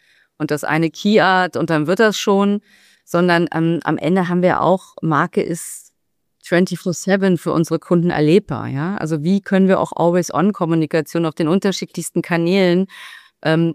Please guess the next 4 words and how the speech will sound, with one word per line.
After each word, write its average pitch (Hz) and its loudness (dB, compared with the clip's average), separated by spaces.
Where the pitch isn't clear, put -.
on-brand, 180 2
äh, 175 2
gut 185 -4
gemeinsam 170 2